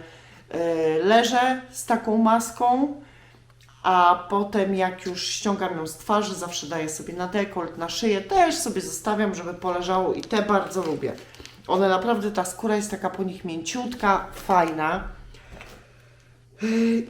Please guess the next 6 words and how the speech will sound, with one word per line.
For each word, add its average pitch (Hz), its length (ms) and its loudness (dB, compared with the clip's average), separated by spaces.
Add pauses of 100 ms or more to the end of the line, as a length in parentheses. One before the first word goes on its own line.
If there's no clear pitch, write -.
i 330 300 0
co 277 380 -2
ja 247 300 -2
tutaj 208 720 0
jeszcze 165 460 -4
mam? 220 380 0